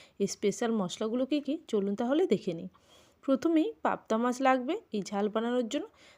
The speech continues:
তাই আমি ফ্রেশ পাবদা মাছ নিয়েছি এবং সেই মাছগুলোকে ভালো করে ধুয়ে পরিষ্কার করে নিয়েছি। তারপর এই মাছের মধ্যে মাখাবো লবণ, হলুদ এবং সামান্য তেল। আমরা সবাই জানি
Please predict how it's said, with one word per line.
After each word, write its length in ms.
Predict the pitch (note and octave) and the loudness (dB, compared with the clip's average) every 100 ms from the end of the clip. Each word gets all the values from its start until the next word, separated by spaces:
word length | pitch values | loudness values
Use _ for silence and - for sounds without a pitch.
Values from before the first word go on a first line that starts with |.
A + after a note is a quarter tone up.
| _ | _
তাই 180 | A3 A#3+ | 2 4
আমি 180 | C4 B3 - - | 4 0 -4 -6
ফ্রেশ 240 | - C#4 - | -2 -2 0
পাবদা 300 | F#3 E3+ G#3 | -2 0 -2
মাছ 180 | A3 A3+ B3+ | -2 -4 -2
নিয়েছি 280 | B3+ B3 F4 - | -2 -2 -4 -6
এবং 180 | A#3 C4+ | -2 -2
সেই 180 | C4 B3+ A3+ | 0 0 0
মাছগুলোকে 500 | F#3+ F#3 - D4+ A#3+ | -2 -2 -4 -2 -2
ভালো 280 | G#3+ F#3+ G3 | -2 0 0
করে 200 | A3+ A#3 F#3+ | 0 -2 -4
ধুয়ে 240 | - A3 D4 - - - _ | -4 -4 -4 -6 -18 -20 _
পরিষ্কার 360 | G#3+ G3+ - E3+ | 2 2 0 -4
করে 200 | D#3+ D#3+ | -4 -4
নিয়েছি। 340 | E3 E3+ - G3 - _ _ _ _ - | -4 -8 -10 -16 -18 _ _ _ _ 0
তারপর 420 | G#3 A#3+ - C4+ D4 - | 2 2 6 6 6 0
এই 120 | G#3+ | 0
মাছের 360 | G#3 G3 - C#4+ | 0 -2 -2 -2
মধ্যে 360 | D#4+ C#4 - D#4 - _ | 0 -2 0 -4 -4 _
মাখাবো 420 | G#3+ G3 A3+ B3+ C4 G#3 | -2 0 0 2 4 4
লবণ, 400 | F3 F3 G#3 F#4+ G#4 _ _ _ - | 2 2 2 2 -2 _ _ _ 2
হলুদ 380 | G#3+ A3 F#4+ - - | 4 4 2 -2 -4
এবং 180 | A#3 C4 C#4 | 0 0 0
সামান্য 420 | G#3 F3 E3 E3 D#3 | -2 0 -2 -4 -4
তেল। 200 | E3 F3 - _ _ _ - - | -6 -6 -10 _ _ _ -20 -4
আমরা 200 | G3+ A3 | 0 0
সবাই 320 | A3 G#3 B3 C4+ | 0 2 2 2
জানি 260 | D4 B3 | 2 0